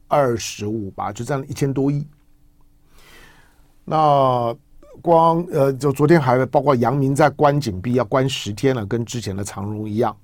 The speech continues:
那你光看昨天的长荣跟，长荣仍然是全市场的最热门股，这种，对这种，这种，你看到他一辈子的这种的牛，牛，牛皮股票啊，那，哎，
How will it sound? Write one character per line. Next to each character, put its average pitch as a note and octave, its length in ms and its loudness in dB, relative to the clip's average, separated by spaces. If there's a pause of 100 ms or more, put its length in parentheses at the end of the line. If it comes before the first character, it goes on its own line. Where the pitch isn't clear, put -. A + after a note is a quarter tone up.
那 D3 120 -2
你 B2+ 80 0
光 F3 380 2
看 D3+ 400 0
昨 B2 480 -2
天 D3 560 -2
的 A#2+ 300 -2
长 - 260 -6
荣 C3 480 0
跟， C#3+ 480 0 (920)
长 - 180 -4
荣 D3 140 2
仍 D#3 100 4
然 C3 160 0
是 C3 320 0 (320)
全 C3+ 240 -4
市 C#3+ 160 -2
场 F#2+ 260 -6
的 G2+ 240 -8
最 C#3+ 200 0
热 C3 180 0
门 A2 160 -6
股， C#3+ 80 -6
这 - 260 -14
种， - 240 0
对 A#3+ 140 -2
这 G3 140 0
种， G#2 240 -2 (440)
这 D4+ 140 0
种， B2 320 0 (240)
你 F#3+ 140 -6
看 C4+ 180 0
到 A#3+ 80 2
他 B3 80 4
一 F#3 140 -4
辈 G#3 260 -2
子 C3+ 100 -6
的 C3+ 120 0
这 D#3+ 120 2
种 A2+ 160 -4
的 A#2 140 -2
牛， B2 420 -2
牛， C#3 300 0
牛 C#3+ 240 2
皮 C#3+ 160 -2
股 G#2 300 -8
票 C#3+ 300 2
啊， E2+ 200 -10 (100)
那， B2 360 -2 (760)
哎， - 240 -8